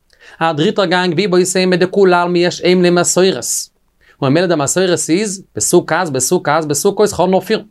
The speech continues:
ואוכל בהוקו מפליגה. מר סובר, כעשוי חסה לגריה, דוס אלט מחכמים.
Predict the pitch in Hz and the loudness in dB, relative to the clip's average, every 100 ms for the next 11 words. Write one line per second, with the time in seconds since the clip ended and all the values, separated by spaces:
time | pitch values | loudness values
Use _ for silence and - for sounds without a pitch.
0 | _ _ _ - - 160 156 208 - 196 | _ _ _ -20 -4 0 2 0 0 0
1 | 180 185 202 185 143 123 107 87 - _ | 2 0 0 -2 -2 -4 -6 -8 -14 _
2 | _ _ _ 170 175 220 190 185 180 175 | _ _ _ 0 0 -2 -4 -4 -2 -2
3 | 170 165 170 175 _ _ 185 170 - 180 | -4 -6 -10 -14 _ _ -2 -2 -2 -2
4 | 175 185 170 180 180 180 170 208 185 - | 0 -2 -2 0 2 0 0 0 -2 -6
5 | 127 160 175 180 185 190 196 220 | -4 -2 -2 -4 -6 -4 -2 -4